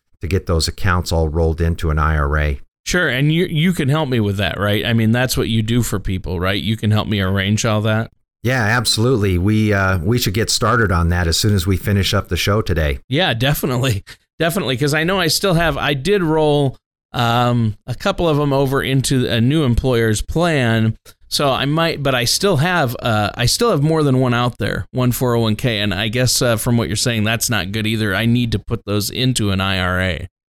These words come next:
Speaker 1: Yeah, it would, it would benefit you in a couple different ways. Uh, first of all, you'd, you'd have more investment choices. Um, money that's in, uh, employer accounts, uh,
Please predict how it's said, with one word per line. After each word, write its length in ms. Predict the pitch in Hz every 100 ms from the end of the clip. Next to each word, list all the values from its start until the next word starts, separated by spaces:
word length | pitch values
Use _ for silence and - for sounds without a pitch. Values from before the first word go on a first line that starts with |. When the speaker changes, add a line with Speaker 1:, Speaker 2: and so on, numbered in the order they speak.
| -
Speaker 1:
Yeah, 220 | 196 110
it 220 | 92 135
would, 300 | 131 123 95
it 160 | - 135
would 180 | 135 92
benefit 460 | 117 117 - 107
you 160 | 107 107
in 60 | 98
a 40 |
couple 300 | - 101 104
different 380 | 92 95 98 87
ways. 560 | 90 82 82 - - 69
Uh, 160 | 87
first 340 | 82 - 120 -
of 140 | 87
all, 160 | 90 90
you'd, 300 | 85 95 80 -
you'd 160 | 98
have 260 | 87 101 87
more 240 | 98 95
investment 640 | 87 78 101 101 90 78
choices. 800 | - - 98 101 - 78 - - -
Um, 420 | - 85 85 80 78 - - - - - -
money 380 | 98 117 135
that's 260 | 107 95 -
in, 560 | - 107 98 95 90 85
uh, 500 | 87 82 80 76 76 -
employer 640 | 98 80 - 113 107 87
accounts, 800 | 82 - 98 95 - - - -
uh, 400 | 65 78 76 73